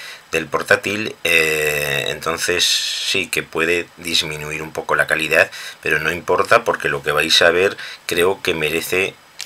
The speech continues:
muchísimo la pena. Bien, lo primero que tenéis que hacer es iniciar sesión. Aquí veis donde estoy moviendo el ratón, iniciar sesión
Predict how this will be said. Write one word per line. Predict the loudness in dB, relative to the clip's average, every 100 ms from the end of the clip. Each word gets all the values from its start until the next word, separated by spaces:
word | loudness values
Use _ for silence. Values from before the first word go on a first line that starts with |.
| -12
muchísimo | -6 -2 -2 -2 -2 -4 -4
la | 0 0
pena. | 2 -2 -4 -14 -14 -10 -10 -6
Bien, | -2 -2 -4 -2
lo | -2
primero | 0 2 6 6
que | 4
tenéis | 2 2 2 2 2
que | 4
hacer | 4 6 4 2 -4 -14 -4
es | 2 2 2
iniciar | 0 -2 -2 4 6 8
sesión. | 6 6 6 6 4 2 -6 -20 -10
Aquí | -8 -6 -6 -4
veis | 0 2 2
donde | -2 -2 -2
estoy | -2
moviendo | -2 -2 -4 -2 -2
el | 2
ratón, | 2 2 0 -4 -14 -10
iniciar | -6 -4 0 4 6
sesión | 6 4 4 2 2